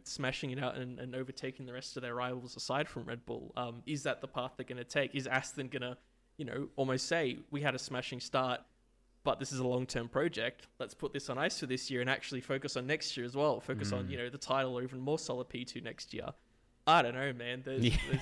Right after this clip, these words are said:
Speaker 1: you know, you can keep going on this with those teams, regardless of everyone else behind.
Speaker 2: Yeah.
Speaker 1: It's, um,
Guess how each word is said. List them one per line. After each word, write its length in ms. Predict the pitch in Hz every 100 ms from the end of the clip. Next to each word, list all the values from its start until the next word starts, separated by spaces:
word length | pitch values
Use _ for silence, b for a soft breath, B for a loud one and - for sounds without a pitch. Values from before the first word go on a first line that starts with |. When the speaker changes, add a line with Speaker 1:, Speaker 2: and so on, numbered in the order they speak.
| - -
Speaker 1:
you 60 |
know, 120 | 123 123
you 80 | 151
can 120 | 160
keep 220 | - 175
going 280 | 151 180 139
on 140 | 135
this 180 | 135 139
with 100 | 147
those 200 | 135 139
teams, 520 | - 143 143 123 135 -
regardless 640 | 139 135 - 147 160 147
of 100 | 123
everyone 220 | 127 127
else 140 | 139
behind. 480 | - 135 139 120 135 - -
Speaker 2:
Yeah. 160 | 160
Speaker 1:
It's, 100 | -
um, 420 | 131 123 123 127